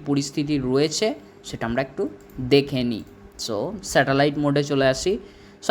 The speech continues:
আপাতত এই মুহূর্তে পরিষ্কার রয়েছে, তবে এইদিকে মালদার দিক করে একটু মেঘ রয়েছে। আহ, দক্ষিণবঙ্গে আপাতত পরিষ্কার রৌদ্রোজ্জ্বল আকাশ থাকছে। So, আমরা একটু চালিয়ে দিই এটাকে। So, চালিয়ে দিই, দেখ-, দেখতে পাচ্ছেন আপনারা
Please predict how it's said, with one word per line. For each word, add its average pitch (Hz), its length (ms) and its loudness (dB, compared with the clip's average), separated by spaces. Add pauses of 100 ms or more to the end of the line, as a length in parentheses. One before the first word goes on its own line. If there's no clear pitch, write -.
আপাতত 196 260 2 (200)
এই 185 120 6
মুহূর্তে 196 220 0 (100)
পরিষ্কার 175 340 2
রয়েছে, 185 260 0
তবে 175 280 -2
এইদিকে 156 240 -2 (120)
মালদার 143 340 2
দিক 147 140 -4 (100)
করে 147 200 2
একটু 151 160 -8 (120)
মেঘ 131 160 -2 (360)
রয়েছে। 143 360 2
আহ, 294 100 -6 (440)
দক্ষিণবঙ্গে 165 460 0
আপাতত 143 280 0 (140)
পরিষ্কার 135 360 -2
রৌদ্রোজ্জ্বল 131 480 0
আকাশ 123 240 2 (180)
থাকছে। - 320 -4 (460)
So, - 120 0
আমরা 156 180 4
একটু 156 140 -6 (120)
চালিয়ে 151 340 4
দিই 208 100 -4 (180)
এটাকে। 131 300 -4 (540)
So, 143 80 0 (240)
চালিয়ে 147 280 4
দিই, 165 220 0 (260)
দেখ-, 131 260 -2 (180)
দেখতে 143 260 0
পাচ্ছেন 160 280 2
আপনারা 151 340 0